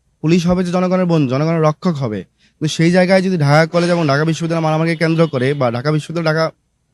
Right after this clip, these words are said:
কলেজের মাঝখানে যে আহত সমস্যাটা, এই সমস্যার সমাধান যদি পুলিশ আবারও সেই টিয়ার শেল,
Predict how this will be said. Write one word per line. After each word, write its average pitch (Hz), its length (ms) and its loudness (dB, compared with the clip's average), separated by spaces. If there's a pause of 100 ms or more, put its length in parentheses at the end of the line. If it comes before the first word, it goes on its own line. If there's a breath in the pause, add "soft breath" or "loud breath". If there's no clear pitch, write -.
(380)
কলেজের 156 280 0
মাঝখানে 160 440 -2
যে 160 300 -2 (500 soft breath)
আহত 160 300 4
সমস্যাটা, 156 540 -2
এই 170 100 -2
সমস্যার 170 340 -4
সমাধান 170 380 -2
যদি 180 160 0
পুলিশ 175 220 0 (100)
আবারও 165 320 0
সেই 175 180 -4
টিয়ার 160 400 -4
শেল, 156 340 -2